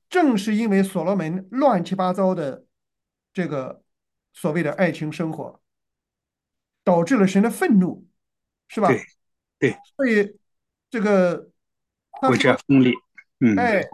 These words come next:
Speaker 1: 所罗门有这么多妃嫔，
Speaker 2: 分裂。
Speaker 1: 这些妃嫔诱惑他的心啊，所以他就拜了偶像了，所以耶和华向他发怒了，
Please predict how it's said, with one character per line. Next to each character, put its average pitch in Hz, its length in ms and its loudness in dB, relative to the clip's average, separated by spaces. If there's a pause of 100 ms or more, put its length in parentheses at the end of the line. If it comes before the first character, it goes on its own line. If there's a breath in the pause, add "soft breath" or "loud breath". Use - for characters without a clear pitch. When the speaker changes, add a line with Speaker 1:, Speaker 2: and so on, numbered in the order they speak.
Speaker 1:
所 - 240 -6
罗 285 120 2
门 269 300 4
有 202 180 -2
这 330 160 -6
么 262 120 0
多 214 160 -2
妃 220 200 -6
嫔， 165 160 -8
Speaker 2:
分 - 0 -
裂。 180 80 -8
Speaker 1:
这 262 100 -4
些 247 100 -2
妃 254 140 -4
嫔 226 220 -4
诱 330 140 0
惑 233 220 -2
他 196 140 -4
的 185 100 -4
心 214 240 -8
啊， 170 220 -6 (580)
所 285 200 -2
以 247 80 0
他 262 160 0
就 233 100 0
拜 247 220 2
了 247 80 2
偶 165 180 -2
像 277 300 0
了， 135 320 -12
所 254 180 -6
以 220 80 0
耶 254 100 2
和 262 120 -2
华 240 120 2
向 240 160 -2
他 247 120 -2
发 269 220 -2
怒 359 240 2
了， 175 220 -4